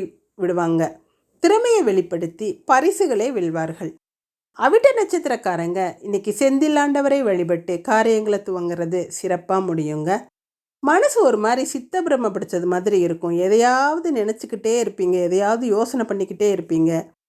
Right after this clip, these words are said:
ஒரே விஷயம் திரும்ப திரும்ப நினைவுக்கு வந்து கொஞ்சம்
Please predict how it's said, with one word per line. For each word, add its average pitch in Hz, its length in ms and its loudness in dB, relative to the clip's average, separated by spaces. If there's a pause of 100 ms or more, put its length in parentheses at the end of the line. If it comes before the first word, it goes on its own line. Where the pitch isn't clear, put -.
(420)
ஒரே 285 460 4
விஷயம் 254 460 -2
திரும்ப 320 340 2
திரும்ப 277 320 -2
நினைவுக்கு 214 520 0
வந்து 185 380 2
கொஞ்சம் 185 400 0